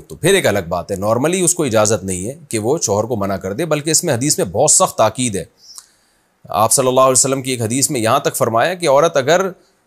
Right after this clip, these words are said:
यानी चूल्हे पे हो, रोटी पका रही हो, इस तरह की हदीस का मफहूम है, यानी बहुत बिजी भी हो तो भी उसको अपनी वो, अ, अपने काम को छोड़कर शौहर की ख्वाहिश को पूरा करना पड़ेगा। और ये नेचर के भी मुताबिक है, क्योंकि मर्द में जब ये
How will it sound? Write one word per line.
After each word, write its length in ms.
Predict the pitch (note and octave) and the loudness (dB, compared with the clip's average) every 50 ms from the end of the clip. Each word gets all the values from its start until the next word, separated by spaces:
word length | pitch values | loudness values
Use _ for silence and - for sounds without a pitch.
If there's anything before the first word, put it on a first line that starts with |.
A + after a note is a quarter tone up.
| _ - | _ -12
यानी 360 | - A#2 A2 B2+ C#3+ E3+ F3+ D#3+ | -8 -2 0 2 2 2 0 0
चूल्हे 360 | - - D3 D3+ D#3 F3 F#3 | 0 0 0 2 4 2 2
पे 120 | F3 E3+ D3 | 2 2 2
हो, 220 | C3 B2 C3+ E3 F3+ | 4 4 4 4 4
रोटी 300 | D#3+ C#3+ C3+ - F3 F3 | 4 4 2 2 0 0
पका 260 | D3+ D#3 A#2+ B2+ A2+ A2+ | 0 2 4 4 4 4
रही 180 | A2 A2 G#2+ | 4 2 0
हो, 160 | G#2 A2+ D#3 F#3 | 0 0 0 0
इस 140 | F#3 - - | 0 0 2
तरह 140 | - D#3+ D#3 | 2 2 2
की 120 | C#3 D3+ C3+ | 0 0 -2
हदीस 280 | B2 A2+ B2 B2 - | -2 -2 0 0 0
का 100 | - C3+ | 0 0
मफहूम 380 | A#2 A2 G2+ - A2 G#2 G2+ G#2+ | 0 0 -2 -2 -4 -4 -4 -4
है, 120 | C#3+ F#3+ | -6 -6
यानी 240 | G#3 G3+ A3+ A3 F#3 C#3+ B2 G#2+ F2+ | -6 -6 -4 -2 -2 -2 -2 -6 -6
बहुत 320 | E2+ F2 G2 C#3 F3+ - A2+ | -4 0 2 2 2 0 -2
बिजी 260 | A2 B2+ B2+ E3 A3+ | -2 0 0 0 0
भी 100 | G3 A3 F#3+ | 2 2 4
हो 140 | D#3 D3 C#3 | 4 4 4
तो 160 | C#3+ - - | 2 0 0
भी 120 | E3 G#3 A3+ | 0 2 2
उसको 220 | G#3 - - G3+ F#3 | 2 2 4 4 2
अपनी 240 | D#3+ D#3+ F3 E3+ E3 | 4 4 2 2 2
वो, 180 | D#3+ D#3+ E3 F3 E3+ - - - _ _ _ _ _ _ - | 2 2 0 0 -2 -6 -20 -20 _ _ _ _ _ _ -4
अ, 80 | A2 | 0
अपने 520 | A2+ A2+ A2+ A2 A2 A2 G#2+ G#2+ A2 D3 C#3 | 2 4 4 4 6 4 4 2 0 -4 0
काम 260 | - B2+ B2 C#3 D#3+ | 2 4 4 4 4
को 80 | D3 D3+ | 0 0
छोड़कर 380 | - - B2 A#2 A#2+ - F#3+ F3 | 0 2 0 0 0 0 -2 -2
शौहर 280 | - - A#2+ B2 C#3 C#3+ | 0 0 2 2 2 0
की 220 | - - D3+ D3+ C#3 | 0 -4 -4 -4 -4
ख्वाहिश 320 | - - G2+ G2+ A#2 A#2 | -2 0 0 2 2 0
को 120 | - - C#3 | 0 -2 -4
पूरा 220 | A#2+ A#2+ A#2 A#2+ A2+ | -4 0 0 0 0
करना 260 | - G#2 G2+ G2+ F2+ | 0 -2 -2 -2 -4
पड़ेगा। 340 | E2 E2+ D#2 D2+ C2+ B1+ - _ _ _ _ _ _ - - - - | -4 -6 -10 -10 -12 -14 -20 _ _ _ _ _ _ -20 -20 -14 -6
और 160 | - G#2 - C3 | 0 0 2 2
ये 160 | B2 D3+ G3 G3 | 4 4 4 4
नेचर 340 | D#3 B2 B2+ - F#3+ G3 | 4 2 2 2 2 0
के 120 | F#3 G3 G3+ | 2 0 0
भी 160 | F#3 G3+ G3 | 0 0 0
मुताबिक 480 | E3+ C#3 - B2 A#2 A2+ A2 A#2 G#2+ - | 0 0 2 2 2 2 2 0 -2 -2
है, 80 | G#2+ F#2+ | -6 -6
क्योंकि 320 | - C3 C3+ C3 F#3 F#3 | -4 -6 -4 -2 0 0
मर्द 300 | D#3+ C3 C3+ D#3+ F3+ E3+ E3+ | 2 2 2 2 2 0 -4
में 160 | E3+ E3+ E3 | -2 -2 2
जब 200 | D3 E3 D#3+ D#3 | 2 2 2 2
ये 180 | D#3+ D#3+ D#3 | 0 -2 -2